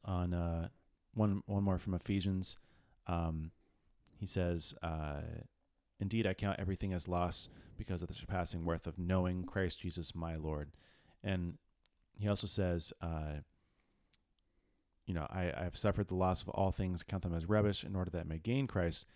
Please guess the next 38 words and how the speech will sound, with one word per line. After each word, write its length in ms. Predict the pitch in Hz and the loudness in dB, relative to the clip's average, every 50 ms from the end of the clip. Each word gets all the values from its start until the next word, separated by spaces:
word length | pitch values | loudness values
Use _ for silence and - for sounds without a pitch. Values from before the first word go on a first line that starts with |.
| - - - - - _ _ | -20 -20 -20 -20 -20 _ _
and 80 | - 90 | -4 -2
be 100 | 87 90 | -2 -4
found 300 | - - 113 110 110 104 | 0 0 2 4 4 4
in 100 | 101 98 | 2 2
him, 180 | 90 92 92 92 | 2 2 4 4
not 200 | 98 104 110 110 | 4 4 4 2
having 220 | 110 110 110 98 | 2 2 2 0
the 80 | 92 87 | 0 2
righteousness 640 | 90 92 98 - - 101 - - 98 90 85 - - - | 2 0 0 0 -2 -8 -6 -4 -4 -4 -4 -4 -4 -2
of 180 | 98 95 - | -2 -2 -2
my 200 | 95 92 90 - - | -2 -4 -4 -4 -2
own 360 | - 110 120 107 87 82 82 80 | 0 0 2 2 2 2 0 -2
that 120 | 85 92 | -4 -6
comes 200 | - 87 85 78 | -6 -8 -8 -6
from 140 | - - 82 | -6 -6 -6
the 80 | 78 76 | -4 -2
law, 340 | 80 90 98 92 82 80 - - - - - - - - - - | 0 0 0 0 0 -2 -6 -10 -18 -20 -20 -20 -20 -20 -14 -8
but 120 | - 95 - | -8 -2 0
that 160 | 101 98 95 | 2 2 2
which 160 | 92 - - | 0 -2 -2
comes 260 | - 101 95 90 - | -4 -4 -4 -4 -4
through 180 | - 101 90 82 | -4 -4 -4 -4
faith 300 | - - 92 92 90 - | -4 -2 -2 -2 -2 -4
in 80 | 87 | -6
Christ, 480 | 82 - - 85 80 78 - - - - - - - - - - | -8 -4 -2 -2 0 0 -2 -4 -6 -8 -12 -16 -20 -20 -16 -12
the 80 | - 92 | -4 0
righteousness 540 | 92 92 90 - - 87 - 95 85 - | 2 2 2 0 -2 -4 -2 -2 -2 -2
from 360 | - - - - 85 80 76 76 | -4 -4 -2 -2 -2 -2 -2 -2
God." 320 | - 82 80 73 71 - | -2 -2 -2 -2 -4 -6
And 580 | 82 82 - _ _ _ _ _ - _ - 110 | -8 -12 -16 _ _ _ _ _ -20 _ 0 0
there's, 160 | 107 95 - | 2 4 4
like, 200 | 113 107 - - - | 2 2 2 -2 -4
these 220 | - 120 113 107 | 0 2 2 2
two 160 | - - 139 143 | 2 2 2 2
interesting 560 | 143 135 139 143 - - 113 98 90 90 - - | 4 2 0 -2 0 2 2 2 2 0 0 0
parallels 500 | - 98 98 101 95 87 80 80 78 - | 0 4 4 4 4 4 2 0 -2 -2
here 180 | - 82 82 | -2 -2 -2
between 480 | 78 78 - - 90 85 82 80 80 | -2 -4 -4 -2 -2 0 0 0 -2